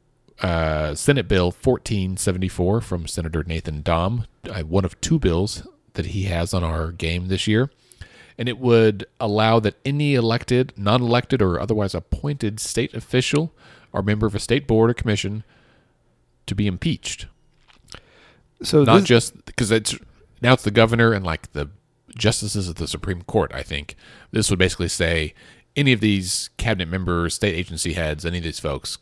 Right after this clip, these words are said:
Speaker 1: can be impeached.
Speaker 2: So one, one thing to think about here, dear listener, is you, you're a stratagem that you might employ if you're a close Capitol follower. <laughs> And let's be honest, if you listen to this podcast, you probably are.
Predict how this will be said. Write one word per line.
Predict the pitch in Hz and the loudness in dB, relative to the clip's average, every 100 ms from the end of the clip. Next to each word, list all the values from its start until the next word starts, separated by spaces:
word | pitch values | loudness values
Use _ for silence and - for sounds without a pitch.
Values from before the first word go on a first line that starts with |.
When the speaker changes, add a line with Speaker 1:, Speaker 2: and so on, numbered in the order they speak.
| - | -10
Speaker 1:
can | 78 | -10
be | 73 | -8
impeached. | 80 - - - - _ _ | -10 -12 -12 -16 -18 _ _
Speaker 2:
So | - 104 90 - - - - _ | -2 0 0 -6 -20 -20 -20 _
one, | 110 123 180 180 160 _ | 0 2 2 0 -4 _
one | 131 156 | 0 0
thing | 151 131 | 0 -4
to | 101 | -6
think | 107 117 | -8 -6
about | 98 82 | -6 -6
here, | 85 80 | -6 -6
dear | 82 85 | -6 -8
listener, | 82 82 92 92 107 | -6 -8 -8 -8 -8
is | 117 110 107 95 - _ - _ _ - | -4 -2 -2 -4 -8 _ -20 _ _ -8
you, | 123 120 117 107 104 107 _ _ _ | 0 2 2 2 -2 -4 _ _ _
you're | 104 110 127 131 123 | -18 -12 -6 -2 -2
a | - | -2
stratagem | 104 - - 107 123 113 95 90 98 | -4 -4 -2 0 2 2 -2 -6 -6
that | 110 | -6
you | 101 | -6
might | 95 92 | -4 -4
employ | 85 80 92 85 | -4 -8 -8 -8
if | 92 90 | -8 -8
you're | 98 87 | -8 -8
a | 82 | -8
close | - 87 78 - | -8 -8 -8 -8
Capitol | - 92 87 | -8 -8 -8
follower. | - 85 87 95 | -6 -8 -6 -4
<laughs> | |
And | 95 | -4
let's | - - | -6 -8
be | 95 98 | -4 -4
honest, | 92 95 - | -4 -6 -8
if | - | -10
you | |
listen | 90 - 90 | -10 -12 -10
to | |
this | 82 | -8
podcast, | - 87 - 87 - | -6 -6 -8 -12 -12
you | |
probably | - 90 87 | -10 -8 -6
are. | 85 87 | -6 -6